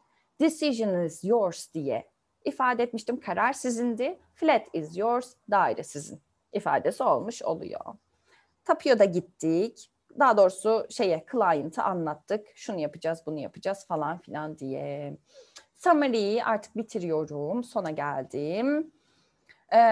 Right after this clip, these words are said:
dairede ve ofisteki conversation, muhabbetlere baktık. Süreçle ilgili konuştuk. Kelime listeleri verdim ve size bundan sonraki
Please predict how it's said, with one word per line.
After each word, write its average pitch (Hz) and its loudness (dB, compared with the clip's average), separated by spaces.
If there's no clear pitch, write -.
dairede 269 4
ve 240 4
ofisteki 233 0
conversation, 190 -2
muhabbetlere 185 0
baktık. 135 -2
Süreçle 262 0
ilgili 175 -4
konuştuk. 247 -4
Kelime 240 0
listeleri 226 -2
verdim 233 2
ve 247 0
size 190 0
bundan 220 -4
sonraki 165 -6